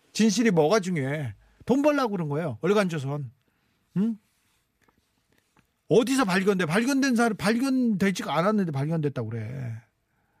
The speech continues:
의료 전문 매체 청년의사, 의료계 소식통이라면서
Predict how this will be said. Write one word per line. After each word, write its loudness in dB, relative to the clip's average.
의료 4
전문 2
매체 0
청년의사, 0
의료계 4
소식통이라면서 -2